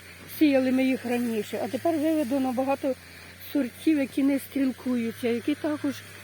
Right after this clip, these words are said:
от це пострілкувалися. Ну, вирву, віддам курчатам, нічого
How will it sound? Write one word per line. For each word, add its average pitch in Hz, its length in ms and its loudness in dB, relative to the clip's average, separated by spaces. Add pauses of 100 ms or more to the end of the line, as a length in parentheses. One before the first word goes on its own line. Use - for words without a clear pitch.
(720)
от 349 100 -2 (200)
це 311 100 2
пострілкувалися. 294 1160 0
Ну, 339 200 2 (220)
вирву, 294 440 2
віддам 247 300 0
курчатам, 214 640 -6
нічого 269 300 -4